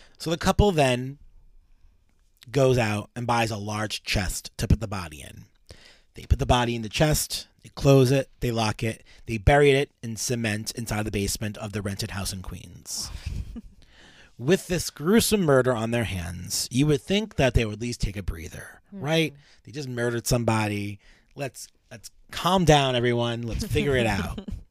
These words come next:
Speaker 1: No. The same day of the murder,
Speaker 2: Hmm.
Speaker 1: Fernandez receives a letter from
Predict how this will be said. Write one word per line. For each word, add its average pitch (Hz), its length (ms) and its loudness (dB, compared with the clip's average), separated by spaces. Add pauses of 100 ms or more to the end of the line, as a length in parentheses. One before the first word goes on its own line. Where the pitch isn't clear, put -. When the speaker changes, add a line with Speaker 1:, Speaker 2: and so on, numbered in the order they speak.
(440)
Speaker 1:
No. 135 460 2
The 147 100 0
same 208 300 2
day 247 160 4
of 233 80 4
the 233 60 8
murder, 123 380 4
Speaker 2:
Hmm. 107 40 -10
Speaker 1:
Fernandez 147 540 2
receives 143 320 -2
a 131 60 -4
letter 123 420 -2
from 113 400 -4